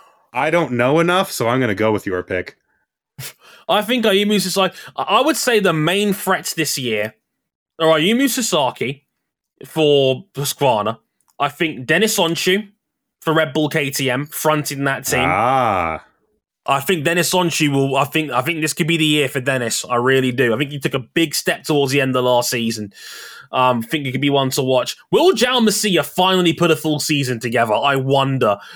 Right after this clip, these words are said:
Speaker 2: Um, 'cause he's been around
Speaker 1: I'm
Speaker 2: too
Speaker 1: gonna go with
Speaker 2: fucking long.
Speaker 1: no on that.
Speaker 2: <laughs> We'll have to wait and see. I would also say keep an eye. Scott Ogden for Great Britain in the Visen track. Like, Scott Ogden looked very good in testing, I must say.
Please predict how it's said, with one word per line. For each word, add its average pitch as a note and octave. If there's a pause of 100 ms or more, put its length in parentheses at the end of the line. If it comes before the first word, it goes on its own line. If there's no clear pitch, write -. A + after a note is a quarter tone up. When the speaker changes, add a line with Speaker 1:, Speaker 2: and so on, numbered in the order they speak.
(220)
Speaker 2:
Um, B2
'cause C3
he's G3+
been B3+
around A#3
Speaker 1:
I'm -
Speaker 2:
too C3
Speaker 1:
gonna C3
go A2
with F2+
Speaker 2:
fucking F#2+
long. F2+
Speaker 1:
no E2+
on E2+
that. E2+ (160)
Speaker 2:
<laughs> D3+
We'll D#3 (500)
have F3+
to F3+
wait E3
and D3+
see. D3 (220)
I E3
would E3+
also G3
say E3+ (120)
keep G3+
an F#3
eye. F3+ (340)
Scott -
Ogden F#3
for F3+
Great E3
Britain F3
in D3
the C#3+
Visen F#3+
track. C3+ (120)
Like, F3+ (120)
Scott -
Ogden E4+
looked D3
very C#3
good F3+
in C3+
testing, D3
I A2
must D#3
say. B2